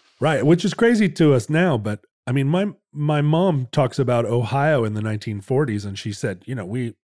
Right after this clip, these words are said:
we were the most prejudiced against Italians and, and Irish."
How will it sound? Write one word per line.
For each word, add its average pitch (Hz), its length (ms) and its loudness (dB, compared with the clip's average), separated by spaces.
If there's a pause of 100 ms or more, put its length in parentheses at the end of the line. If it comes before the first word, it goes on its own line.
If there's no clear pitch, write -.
(280)
we 123 120 -4
were 110 180 -2
the 87 120 -14
most 107 380 -4
prejudiced 92 460 -12
against 92 340 -14
Italians 98 520 -10
and, 71 160 -20 (220)
and 87 160 -18
Irish." - 520 -12